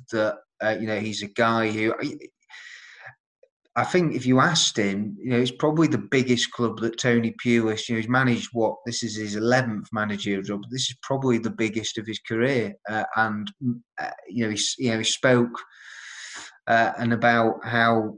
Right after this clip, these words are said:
this is an enormous challenge for him. There's a lot that needs to happen and needs to change at Sheffield Wednesday to bring sort of that positivity, I think, back to the place. You know, they've been really on a downward spiral since twenty seventeen.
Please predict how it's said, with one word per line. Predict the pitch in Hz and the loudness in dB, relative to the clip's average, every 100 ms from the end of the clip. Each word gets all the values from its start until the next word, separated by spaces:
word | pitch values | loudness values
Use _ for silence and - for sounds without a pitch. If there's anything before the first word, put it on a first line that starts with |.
| - | -4
this | 131 123 | 0 0
is | 113 | 0
an | 110 | 0
enormous | 113 117 117 110 101 | 0 4 4 4 -2
challenge | - 123 123 123 110 | -2 0 2 2 0
for | - 101 101 | -6 -4 -2
him. | 101 | -2
There's | 107 | 0
a | 113 | 4
lot | 123 127 120 - 123 | 6 8 6 2 -6
that | 113 110 - - _ _ | -2 0 -2 -12 _ _
needs | 117 117 107 104 | 0 0 0 -4
to | - | -6
happen | 104 117 110 - 107 | -2 -2 -2 -6 -4
and | 104 113 | -4 -2
needs | 113 107 101 - | -4 -4 -6 -10
to | - | -8
change | - 120 120 113 | 0 2 4 2
at | 113 - | -4 -4
Sheffield | 113 107 110 104 | -6 -6 -8 -6
Wednesday | 104 98 98 101 98 98 - | -4 -4 -6 -6 -6 -8 -10
to | 98 | -8
bring | - 113 107 104 101 _ _ _ _ _ _ - | -2 0 0 -4 -10 _ _ _ _ _ _ -20
sort | - - 110 | -10 -4 -2
of | - | 0
that | 113 - | -2 0
positivity, | 117 110 104 - 117 113 - 107 | -4 -4 -6 -2 -2 -4 -2 -2
I | |
think, | 101 107 101 | -2 -6 -4
back | 113 107 104 - | -2 -2 -4 -10
to | - | -8
the | 101 | -8
place. | 101 123 110 107 101 - | -6 0 2 0 -4 -8
You | 110 | -6
know, | 104 | -4
they've | 101 104 | -2 -2
been | - 113 | 0 0
really | 110 113 113 107 | 2 2 2 2
on | 107 104 | 0 -2
a | 101 | -2
downward | 113 110 107 101 | 0 0 -2 -2
spiral | 101 - 113 110 110 104 101 | -4 -2 0 2 0 -2 -2
since | 101 117 104 101 | -2 -2 -2 -4
twenty | - 110 101 98 | -6 -4 -4 -6
seventeen. | - 107 101 101 117 110 107 | -4 -4 -4 -6 -6 -6 -10